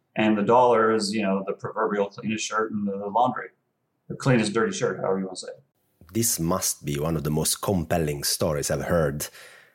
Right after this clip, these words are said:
Speaker 2: to compare the dollar against any other currency. So let me try to, to put some, uh, some order on the already exceptional explanation, Brent. But if I am Brazil, uh, and I borrow in dollars,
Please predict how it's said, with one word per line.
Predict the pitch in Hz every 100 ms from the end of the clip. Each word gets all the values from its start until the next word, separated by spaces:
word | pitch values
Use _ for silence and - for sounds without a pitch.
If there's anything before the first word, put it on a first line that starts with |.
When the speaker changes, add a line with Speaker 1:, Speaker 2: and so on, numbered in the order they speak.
| _ _
Speaker 2:
to | -
compare | - 90 98 95
the | 85
dollar | 78 90 92 82 76 76
against | 78 73 73 - 82
any | 80
other | 71 71
currency. | - 78 71 69 - 67 - - -
So | -
let | 101
me | 127
try | - 101
to, | - 87
to | 85
put | - -
some, | - 78 78
uh, | 76 71
some | - 78 78
order | 76 71 65 71
on | 76 73
the | 69
already | 80 76 76 69
exceptional | - 92 - 69 67
explanation, | - - 69 65 - 67 69
Brent. | 67 65 62 65
But | 69 - - _ - - -
if | -
I | 113
am | 95 85
Brazil, | 76 78 73 85 64 65 - - _ _ -
uh, | 78 73 73 71
and | 82
I | 80
borrow | 78 85 80
in | 73
dollars, | 71 69 - - -